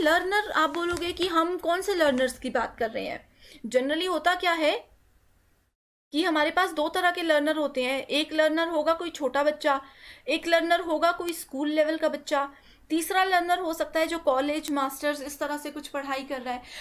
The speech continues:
तो यहाँ पे हम आगे जा कर के लर्नर्स के कैरेक्टरिस्टिक्स को, ये जो फोर कैरेक्टरिस्टिक्स हैं,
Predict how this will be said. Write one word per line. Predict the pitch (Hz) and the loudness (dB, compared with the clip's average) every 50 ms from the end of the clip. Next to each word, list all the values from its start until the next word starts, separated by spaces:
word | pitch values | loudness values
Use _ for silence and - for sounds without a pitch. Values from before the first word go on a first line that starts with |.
| - - | -10 -4
तो | - | 0
यहाँ | 320 320 320 302 302 - - 440 453 453 | 2 4 4 2 2 0 0 -2 0 2
पे | - 427 440 | 2 0 0
हम | 440 370 392 392 415 427 392 - - | 2 0 0 2 2 0 0 -2 0
आगे | - 262 269 285 285 294 370 381 | 2 2 2 2 2 2 0 0
जा | 349 330 277 277 | 2 0 0 0
कर | 277 - 254 254 | -2 -4 -4 -4
के | 254 - 277 320 | -6 -8 -4 -2
लर्नर्स | 359 339 285 269 277 294 302 311 370 403 415 - | 0 0 2 2 2 2 2 2 4 2 2 2
के | - 370 | 0 -4
कैरेक्टरिस्टिक्स | - - 302 269 269 269 - 262 269 - - 277 - - - - | -2 0 -2 -2 -2 -4 -8 -8 -8 -6 -8 -10 -10 -10 -16 -8
को, | - 233 - - - - - - - - | -6 -6 -6 -6 -8 -12 -14 -14 -10 -10
ये | 262 | -6
जो | 226 294 | -6 -6
फोर | 285 - 294 302 381 415 - | -4 -2 -2 0 0 0 0
कैरेक्टरिस्टिक्स | 392 359 311 - - - 294 294 - 277 - - - | -2 -4 -4 -6 -6 -8 -10 -6 -6 -6 -6 -4 -2
हैं, | 285 302 403 | -2 -2 -2